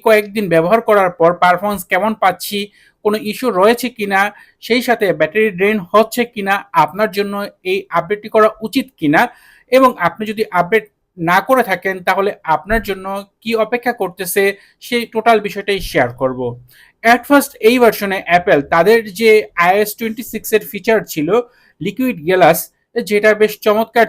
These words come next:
ছিল, এই আপডেটে কিন্তু সেটা অনেকটাই কিন্তু কমে আসছে। বিশেষ করে এটাকে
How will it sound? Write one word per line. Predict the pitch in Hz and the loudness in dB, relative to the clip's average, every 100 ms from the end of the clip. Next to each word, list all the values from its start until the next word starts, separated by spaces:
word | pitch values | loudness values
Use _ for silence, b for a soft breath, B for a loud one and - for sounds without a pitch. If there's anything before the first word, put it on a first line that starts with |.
| - | 0
ছিল, | 202 202 - - 208 | 0 2 0 2 4
এই | 233 190 | 4 0
আপডেটে | 185 220 220 | -2 -2 -6
কিন্তু | 202 202 196 | -6 -6 -8
সেটা | 208 214 - 196 | -6 -6 -4 -4
অনেকটাই | 226 - 233 226 214 | -4 -2 0 0 -2
কিন্তু | 202 185 175 208 208 | -12 -10 -6 -6 -2
কমে | 190 180 135 | -2 0 -2
আসছে। | 127 - - 120 120 b b 160 | -4 -10 -10 -10 -10 b b -10
বিশেষ | 190 180 - | -10 -10 -4
করে | 190 190 185 175 | -2 -2 -4 -6
এটাকে | 196 196 | -6 -4